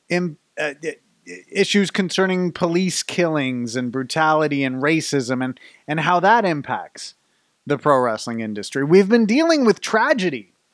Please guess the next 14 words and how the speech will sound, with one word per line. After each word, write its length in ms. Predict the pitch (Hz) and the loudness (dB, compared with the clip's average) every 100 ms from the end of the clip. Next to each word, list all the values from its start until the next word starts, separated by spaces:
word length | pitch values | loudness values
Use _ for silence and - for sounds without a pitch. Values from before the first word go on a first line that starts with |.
| _ _ _ _ | _ _ _ _
We've 200 | 180 185 | -2 -2
seen 260 | 247 240 | 0 2
the 80 | 226 | 2
tragic 720 | 175 - 208 233 226 226 - _ _ _ _ | 0 -2 -2 0 0 -2 -4 _ _ _ _
deaths 380 | 202 190 196 - | -2 0 -2 -4
of 100 | 139 | -4
Shad 400 | - 185 190 156 | 0 0 0 0
Gaspard 680 | 165 180 165 - 196 196 175 | 0 0 -2 0 2 2 0
and 120 | 139 | -2
Hana 280 | 156 185 185 | 0 0 -2
Kimura 600 | - 170 170 185 185 175 | -4 -4 0 0 0 0
recently, 640 | 175 175 190 180 185 196 - _ | -2 -2 -6 -6 -6 -6 -10 _
and 280 | 180 214 208 | -2 0 2
now, 600 | 220 294 294 156 196 | 2 2 4 4 2